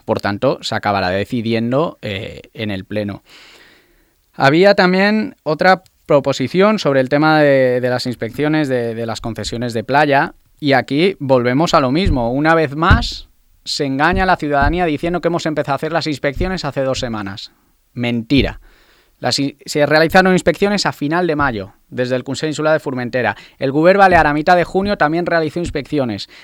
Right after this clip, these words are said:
Hace dos semanas, también, eh, a raíz de la noticia que Radio Illa sacó, se han vuelto a realizar, eh, inspecciones. El Govern Balear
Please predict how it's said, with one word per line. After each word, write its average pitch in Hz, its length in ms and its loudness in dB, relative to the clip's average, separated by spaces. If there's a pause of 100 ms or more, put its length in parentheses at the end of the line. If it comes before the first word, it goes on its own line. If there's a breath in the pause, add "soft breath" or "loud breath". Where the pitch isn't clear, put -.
(120)
Hace - 240 -2
dos 135 160 2
semanas, 147 540 2
también, 117 640 -4 (100)
eh, 113 300 -8
a 113 100 -4
raíz 120 240 2
de 127 80 0
la 110 140 0
noticia 120 420 -4
que 113 140 -2
Radio 113 260 0
Illa 135 240 0
sacó, 180 320 2 (260 loud breath)
se 139 300 -2
han 143 220 2
vuelto 151 320 2
a 170 60 4
realizar, 156 760 -2
eh, 139 720 -4
inspecciones. 135 640 -8
El 131 140 -8
Govern 143 240 -4
Balear 165 460 0